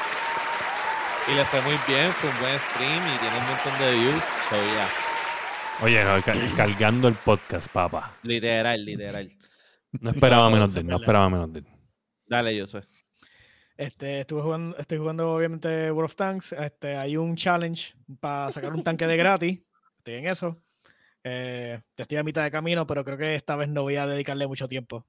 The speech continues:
Speaker 3: porque
Speaker 1: Estos sí que tienen un Black
Speaker 3: <coughs>
Speaker 1: Friday, este, eterno. Yo haría, yo, yo haría como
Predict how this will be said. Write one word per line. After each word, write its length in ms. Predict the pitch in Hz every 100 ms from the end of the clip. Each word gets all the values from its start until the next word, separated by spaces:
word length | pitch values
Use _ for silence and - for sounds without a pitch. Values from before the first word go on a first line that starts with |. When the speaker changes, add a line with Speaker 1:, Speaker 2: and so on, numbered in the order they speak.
| _
Speaker 3:
porque 580 | - 110 104 98 95 104 - _ _
Speaker 1:
Estos 380 | 147 196 202 349
sí 180 | - 330
que 140 | 269
tienen 340 | 220 202 196 196
un 140 | 185 156 -
Black 200 | 151 147
Speaker 3:
<coughs> 100 | 110
Speaker 1:
Friday, 640 | 156 147 143 127 117 101 - _
este, 880 | 120 113 _ 120 110 101 92 - 104
eterno. 540 | 101 101 151 107 92 _ _ _ _ _ - _ _ _ - -
Yo 160 | 143 185
haría, 340 | 254 294 302
yo, 380 | 196 190 294 233
yo 120 | 151 185
haría 240 | 226 262
como 560 | 233 202 196 190 -